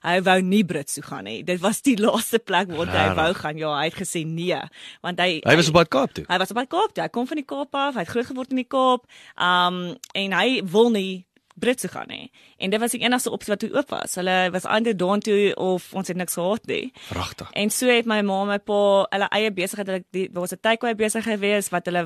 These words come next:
Speaker 1: toe besluit het hulle gaan oorkoop met die naam Rusties. Uh, ge-, niks geweet van niks nie en so het hulle die besigheid begin.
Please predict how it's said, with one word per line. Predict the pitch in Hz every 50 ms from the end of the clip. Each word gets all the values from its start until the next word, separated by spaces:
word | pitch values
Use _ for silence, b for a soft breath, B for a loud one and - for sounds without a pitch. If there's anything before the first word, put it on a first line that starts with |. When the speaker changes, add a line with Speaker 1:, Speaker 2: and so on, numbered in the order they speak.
| 175 -
Speaker 1:
toe | - 190 185 180 180 180 - _
besluit | - 170 - 202 185 185
het | 196 170
hulle | 165
gaan | - 160 - -
oorkoop | 196 220 226 - 262 247 247 240 - B B B B B B -
met | 170 180
die | 180 175
naam | 170 160 156 151
Rusties. | 160 170 202 - - - 269 262 254 - - b b b b b b b b -
Uh, | 196 196 190 185 180 156 - _ _ - 220
ge-, | - - 226 226
niks | 208 208 220 - - -
geweet | - 233 185 190 196
van | - 190 175 175
niks | 185 208 - - -
nie | 247 247 247 247 233 -
en | - - 196 202 202 208
so | - - 254
het | 240 233
hulle | 240 233 226 220 226 220
die | 208 202
besigheid | 185 233 262 - 320 294 240
begin. | 170 147 - - 117